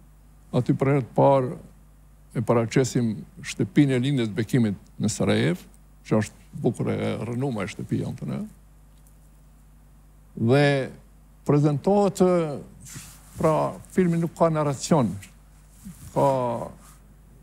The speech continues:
flasin, e, miqtë e Bekimit, familjarët e Bekimit, shokët e Bekimit.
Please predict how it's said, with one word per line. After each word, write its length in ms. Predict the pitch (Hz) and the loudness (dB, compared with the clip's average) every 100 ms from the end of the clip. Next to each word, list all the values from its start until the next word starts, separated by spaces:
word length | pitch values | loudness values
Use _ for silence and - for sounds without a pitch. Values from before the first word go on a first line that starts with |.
| - - | -20 -6
flasin, 400 | 147 151 - 139 | -2 -2 -2 -6
e, 220 | 120 117 107 - - - - | -6 -8 -12 -14 -16 -16 -12
miqtë 460 | 101 127 156 - 165 | -8 -4 -4 0 2
e 40 | 143 | 2
Bekimit, 480 | 143 160 151 143 - | -2 -4 -4 -6 -4
familjarët 540 | - 135 135 147 143 | -2 -2 -2 -2 -4
e 40 | 131 | -6
Bekimit, 480 | 135 127 143 131 120 | -6 -6 -6 -6 -8
shokët 320 | - 147 - | -4 -4 -2
e 60 | 135 | -2
Bekimit. 480 | 131 - 139 131 | -2 -4 -6 -6